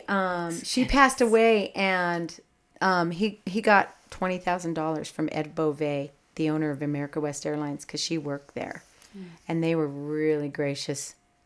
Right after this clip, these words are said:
Speaker 1: and they just, they just kept trying to bless them 'cause they felt so bad the way she died.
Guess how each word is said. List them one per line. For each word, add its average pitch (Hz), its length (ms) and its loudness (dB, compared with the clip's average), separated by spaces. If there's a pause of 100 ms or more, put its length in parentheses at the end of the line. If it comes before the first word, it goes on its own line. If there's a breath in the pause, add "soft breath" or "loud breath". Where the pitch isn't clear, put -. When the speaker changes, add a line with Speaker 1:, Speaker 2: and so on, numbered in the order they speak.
(200)
Speaker 1:
and 156 80 -4
they 151 100 -2
just, 147 380 -8 (260)
they 170 140 -2
just 160 180 -4
kept - 400 -8
trying 165 220 -4
to 151 80 -4
bless 143 320 -4
them 147 180 -6
'cause 147 200 -14
they 160 120 -4
felt 160 240 -8
so 143 160 -6
bad 135 360 -8
the - 60 -16
way 151 140 -10
she 147 160 -10
died. 131 420 -10